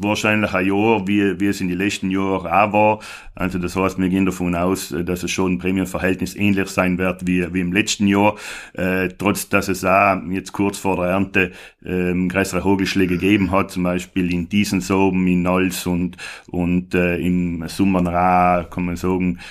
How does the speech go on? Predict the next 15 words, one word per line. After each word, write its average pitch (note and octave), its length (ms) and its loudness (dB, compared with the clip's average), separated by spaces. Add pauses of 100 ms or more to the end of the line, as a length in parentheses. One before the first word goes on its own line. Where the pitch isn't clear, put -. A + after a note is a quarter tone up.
(160)
i-, E2+ 260 -6
im F2+ 100 -2
Eisacktal. G2 720 2 (420)
Wobei F#2 300 2
logischerweise F#2+ 880 2 (220)
dort F#2 320 0
mehr, F#2 340 2 (280)
<laughs> - 260 -8
sagen F#2 240 -2
wir F2 80 -2
so, F#2 160 0
unter F2+ 220 0
Anführungszeichen F#2 580 2
die F2 80 2
Sensation, F#2 720 0